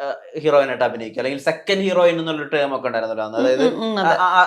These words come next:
Speaker 1: അതിൽ അഭിനയിക്കില്ല, അല്ലെങ്കിൽ ഇത്ര സീ-, ഏ, സ്-, ഏ, സീനിന് ശേഷം വരുന്ന ഒരു ക്യാരക്ടർ ഞാൻ ചെയ്യില്ല എന്നൊക്കെ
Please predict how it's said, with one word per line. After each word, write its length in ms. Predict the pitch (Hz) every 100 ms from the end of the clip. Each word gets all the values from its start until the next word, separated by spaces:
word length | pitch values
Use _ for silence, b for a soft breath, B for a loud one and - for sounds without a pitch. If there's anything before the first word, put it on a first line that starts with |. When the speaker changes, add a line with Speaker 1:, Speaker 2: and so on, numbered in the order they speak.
| 180
Speaker 1:
അതിൽ 200 | 175 170
അഭിനയിക്കില്ല, 380 | 156 151 147
അല്ലെങ്കിൽ 240 | 147 151 160
ഇത്ര 360 | 160 160 185
സീ-, 300 | 185 196 175
ഏ, 220 | 151 170 165
സ്-, 240 | - 131
ഏ, 120 | 156
സീനിന് 260 | 156 160 165
ശേഷം 340 | 165 151 175
വരുന്ന 240 | 160 151 147
ഒരു 60 |
ക്യാരക്ടർ 320 | 147 147 131
ഞാൻ 140 | 147 151
ചെയ്യില്ല 360 | 165 160 165
എന്നൊക്കെ 280 | 165 160 180